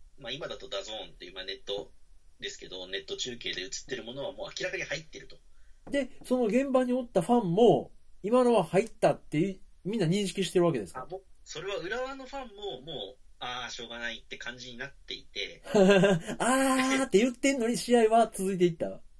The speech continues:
Speaker 1: そうです。だから、ほぼもう、相手も、まあ、湘南、浦和どっちのファンももう分かっている。
Speaker 2: うん。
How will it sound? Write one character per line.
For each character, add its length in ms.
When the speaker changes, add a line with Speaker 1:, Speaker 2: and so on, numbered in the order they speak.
Speaker 1:
そ 200
う 20
で 60
す。 40
だ 80
か 100
ら、 180
ほ 180
ぼ 160
も 400
う、 40
相 220
手 140
も、 60
ま 160
あ、 40
湘 280
南、 260
浦 220
和 100
ど 100
っ 80
ち 120
の 100
フ 80
ァ 40
ン 60
も 120
も 180
う 40
分 160
か 100
っ 60
て 200
い 140
る。 300
Speaker 2:
う 100
ん。 220